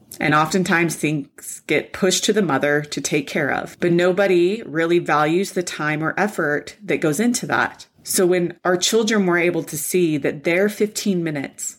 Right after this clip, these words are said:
saved me an hour of time, they felt pride in that. They felt good about that. They appreciated how much time it would have taken me to do alone or their dad to do alone.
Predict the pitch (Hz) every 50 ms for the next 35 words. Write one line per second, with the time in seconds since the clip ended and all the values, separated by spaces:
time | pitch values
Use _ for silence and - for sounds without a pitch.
0 | _ _ - - - - 208 180 202 233 247 214 - - - 147 143 135 131 -
1 | - 170 - _ _ - - 175 170 - 170 180 190 202 208 190 185 185 - -
2 | - 180 170 143 - - - - _ _ - - _ _ - - 190 190 185 185
3 | 202 185 180 175 - - - - 180 180 190 196 196 180 - - 147 143 147 143
4 | - - - - - - _ _ _ _ _ - 170 175 175 - 190 170 165 -
5 | 180 165 - 214 233 240 240 240 - - 160 156 165 147 139 131 131 131 - 131
6 | 120 117 - - - - _ _ _ - 190 196 - 185 180 - - - 220 233
7 | 262 269 - - 190 180 175 175 170 175 - 202 196 190 180 - - - - 196
8 | 185 175 170 175 175 165 - - - 180 175 - 175 165 156 156 160 175 190 220
9 | 247 233 202 170 151 - - 190 160 180 165 165 156 151 165 180 185 - 151 139
10 | 139 139 139 - 160 165 165 151 165 165 160 139 180 180 196 208 208 180 156 156
11 | - - 175 165 156 147 147 170 208 233 180 - - -